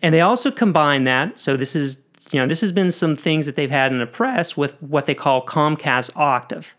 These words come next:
So Comcast Octave is their, um, their profile management application, or P M A, and that's,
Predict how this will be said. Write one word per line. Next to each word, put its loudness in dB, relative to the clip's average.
So -2
Comcast 2
Octave 0
is -2
their, 2
um, 0
their 0
profile 2
management 2
application, -2
or -2
P -2
M 2
A, 2
and -4
that's, -12